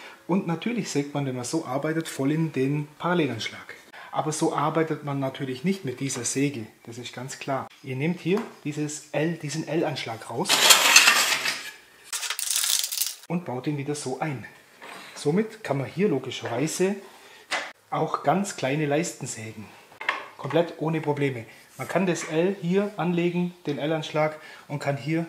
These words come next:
präzise sägen. Es gibt aber auch eine zweite Möglichkeit, den Parallelanschlag an dieser Säge zu verwenden.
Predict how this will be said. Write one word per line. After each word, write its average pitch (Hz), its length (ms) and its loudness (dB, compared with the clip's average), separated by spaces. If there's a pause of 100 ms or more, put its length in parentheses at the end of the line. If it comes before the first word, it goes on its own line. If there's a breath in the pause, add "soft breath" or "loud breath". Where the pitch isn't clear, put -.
(120)
präzise 147 500 -4
sägen. 117 420 -8 (920 loud breath)
Es 135 120 -8
gibt 220 200 -2
aber 151 160 4
auch 151 100 2
eine 131 280 -2
zweite 151 280 2
Möglichkeit, 143 460 -2
den 139 100 -2
Parallelanschlag 151 760 0
an 135 100 -2
dieser 135 220 -4
Säge 131 360 -4
zu 143 120 -10
verwenden. 139 480 -4